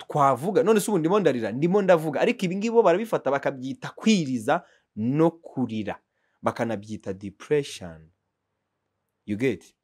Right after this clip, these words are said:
Ahubwo mucunge neza. Murasanga aribo bafite depression, y'ubukene, karande, ntibakuze neza, bakuze banywa ubushera n'ibigage,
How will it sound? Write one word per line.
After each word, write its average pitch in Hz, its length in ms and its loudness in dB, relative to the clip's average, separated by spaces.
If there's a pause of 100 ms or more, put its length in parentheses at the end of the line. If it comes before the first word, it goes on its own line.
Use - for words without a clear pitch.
(200)
Ahubwo 151 760 -6 (120)
mucunge 185 540 -6
neza. 156 500 -4 (840)
Murasanga 120 480 -2
aribo 196 140 0
bafite 190 280 -2
depression, 156 760 -6 (460)
y'ubukene, 190 760 -6 (1500)
karande, 185 720 -2 (1200)
ntibakuze 147 640 -2
neza, 180 600 -6 (880)
bakuze 156 420 0
banywa 165 220 0
ubushera 135 400 -6
n'ibigage, 175 840 -2